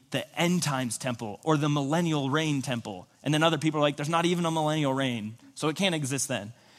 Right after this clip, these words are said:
And I was, I was looking, I was like, "How in the world are we supposed to interpret this scripture when nobody seems to agree on it?" And so, as I was looking at it, I thought, "God,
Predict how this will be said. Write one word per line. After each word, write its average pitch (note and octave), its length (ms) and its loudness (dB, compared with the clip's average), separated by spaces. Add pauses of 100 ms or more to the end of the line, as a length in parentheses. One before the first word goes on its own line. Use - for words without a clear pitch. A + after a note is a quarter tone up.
(200)
And G#3 80 0
I C4+ 80 6
was, E3+ 400 0
I E3+ 120 -2
was D3 200 -2
looking, F#3 240 -2
I C3 80 -6
was G2+ 100 -14
like, A#2+ 100 -16
"How A3 220 -4
in A#3 60 0
the F3 80 2
world F3 280 4
are D3 60 0
we E3 120 0
supposed D3+ 380 -2
to D3 80 -4
interpret D3+ 500 -2
this A2+ 120 -10
scripture A#2+ 640 -8 (520)
when B2 240 -2
nobody D3+ 360 0
seems C3+ 380 -2
to A2+ 120 -6
agree A#2+ 300 -6
on G2+ 200 -10
it?" - 100 -14 (1700)
And C#3+ 140 0
so, C#3+ 320 4 (920)
as C#3+ 160 2
I D3+ 60 6
was B2+ 160 0
looking B2+ 300 0
at A2 80 0
it, A2 40 0
I G#2+ 100 -2
thought, A#2 220 -4
"God, C#3+ 300 4